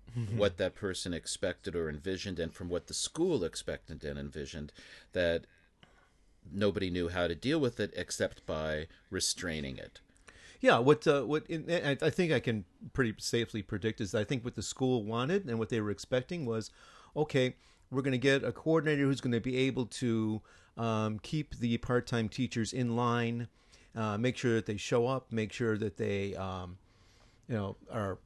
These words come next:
Speaker 1: strict in the classroom, uh, without causing problems, and, uh, take their education seriously, and, uh,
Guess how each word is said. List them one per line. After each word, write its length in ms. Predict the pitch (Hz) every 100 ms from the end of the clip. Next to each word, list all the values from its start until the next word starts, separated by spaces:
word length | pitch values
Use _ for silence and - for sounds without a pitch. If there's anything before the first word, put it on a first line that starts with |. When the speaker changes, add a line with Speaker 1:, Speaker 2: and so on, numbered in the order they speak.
| -
Speaker 1:
strict 480 | - - 139 139 -
in 120 | 123
the 60 | 113
classroom, 720 | - 107 104 - 107 107 101 - - - -
uh, 240 | 107 95 107
without 280 | 104 123 -
causing 300 | 120 104 104
problems, 560 | 113 101 101 101 98
and, 480 | - 104 98 101 98
uh, 320 | 101 90 95
take 220 | - 131 -
their 280 | 117 110 - - -
education 460 | 123 104 127 110 107
seriously, 800 | - 156 123 104 - 98 92 - _ - - -
and, 440 | 113 107 104 104
uh, 300 | 101 92 90